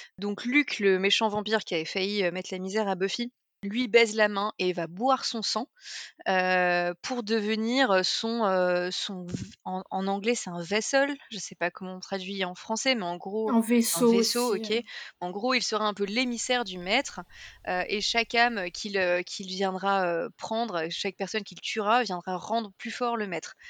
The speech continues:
Speaker 1: Mais c'est une espèce de scène qui est quand même hyper, heu, homo-érotique, où ils sont là tous les deux en cuir, à se sucer le sang dans la lumière. Waouh ! Vraiment à la lueur des bougies. Incroyable.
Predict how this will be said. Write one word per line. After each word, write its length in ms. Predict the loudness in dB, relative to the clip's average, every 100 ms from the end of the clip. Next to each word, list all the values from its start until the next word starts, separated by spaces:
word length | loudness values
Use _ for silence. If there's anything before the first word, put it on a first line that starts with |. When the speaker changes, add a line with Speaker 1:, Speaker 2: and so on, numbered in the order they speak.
| -18 -16 -8
Speaker 1:
Mais 60 | -4
c'est 140 | -2
une 60 | 2
espèce 220 | 2 2
de 100 | -2
scène 420 | 0 2 2 0
qui 120 | -8
est 20 |
quand 100 | -4 -4
même 80 | -4 _ -6
hyper, 560 | -4 -4 0 2 4 2
heu, 200 | 2 0 -4
homo-érotique, 1160 | -4 -2 0 -2 -2 -4 -2 -4 -4 -8 -8 -4
où 80 |
ils 100 | -4
sont 180 | -4 0
là 180 | 2 2
tous 140 | 0
les 140 | -6 -4
deux 160 | -2 -2
en 140 | -4
cuir, 420 | -6 -2 0 0 -6 -14 -2
à 100 | 0
se 160 | 0 -2
sucer 420 | -2 -4 0 -2
le 60 |
sang 360 | 0 -4 -4 -6 _ -6
dans 100 | -2
la 120 | -2
lumière. 580 | -2 -4 0 2 0 -4 -6
Waouh ! 420 | 0 2 2 -4 -10 -16 -18 _ -8 0
Vraiment 280 | 0 4
à 60 | 6
la 100 | 4
lueur 220 | 4 0
des 120 | 0
bougies. 500 | -6 -6 -6 -4 -6 -10 _ _ _ _ -2
Incroyable. 560 | 0 2 4 4 2